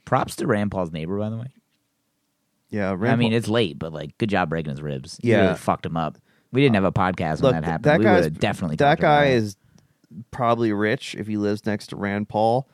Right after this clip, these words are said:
Speaker 2: And, um, I, uh, I think he, it cost him, like, eight hundred thousand dollars or something in damages for turning Rand Paul's ribs to dust. But, like, I think he did the right thing.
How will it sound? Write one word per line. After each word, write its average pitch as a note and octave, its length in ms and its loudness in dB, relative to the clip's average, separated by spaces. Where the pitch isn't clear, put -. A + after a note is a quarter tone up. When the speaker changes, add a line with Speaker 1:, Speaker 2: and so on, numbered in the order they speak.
Speaker 2:
And, G#2 480 -2
um, F#2 560 0
I, G2+ 540 0
uh, D2+ 500 0
I G#2+ 100 0
think C3 420 -4
he, G#2+ 480 -8
it G2 100 -4
cost A2 320 -2
him, G#2 140 -6
like, D#2+ 180 -8
eight G#2+ 180 -6
hundred G#2+ 340 -8
thousand G2+ 380 -2
dollars G2+ 420 0
or A2 80 -4
something A2 380 -4
in G2 140 -4
damages A2 640 -2
for F#2+ 400 -6
turning G2 440 -6
Rand G#2 260 -4
Paul's G2+ 280 -2
ribs G2+ 240 -4
to G#2 100 -4
dust. F#2+ 500 -4
But, F2+ 200 -4
like, F#2 260 -6
I G#2+ 80 -6
think G2+ 200 -10
he - 60 -16
did F2 180 -6
the F#2 80 -2
right E2 220 -4
thing. F#2 300 -6